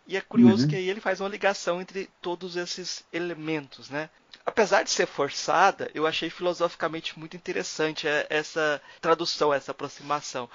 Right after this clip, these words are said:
Speaker 1: Como o senhor vê essa, essa
Speaker 2: Uhum.
Speaker 1: relação entre técnica e ética, a arte e técnica?
Speaker 2: Olha, é, veja, é, há um grande autor moral,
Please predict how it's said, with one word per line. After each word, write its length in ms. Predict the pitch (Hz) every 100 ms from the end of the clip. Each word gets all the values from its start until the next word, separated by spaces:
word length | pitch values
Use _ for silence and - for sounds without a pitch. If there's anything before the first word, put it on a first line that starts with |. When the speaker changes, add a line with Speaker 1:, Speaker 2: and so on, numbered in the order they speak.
| - - - -
Speaker 1:
Como 140 | 359
o 40 |
senhor 180 | 359 330
vê 80 | 175
essa, 180 | 170 -
essa 380 | 156 - 151 143
Speaker 2:
Uhum. 60 |
Speaker 1:
relação 540 | 143 143 139 - 143 143
entre 120 | 139
técnica 680 | 180 196 - 196 190 196 185 -
e 180 | 165 156
ética, 640 | 147 135 - - - 120 -
a 220 | 127 127 -
arte 520 | 147 165 - - 165 -
e 60 |
técnica? 520 | - 139 123 - 110 - - - -
Speaker 2:
Olha, 180 | 165 131
é, 400 | 120 - 131 131
veja, 380 | 120 165 147 123
é, 460 | 139 - 127 123 135
há 220 | 147 151
um 240 | 151 143 - 135
grande 340 | 156 196 196
autor 400 | 131 107 120 117
moral, 640 | 110 107 98 113 113 90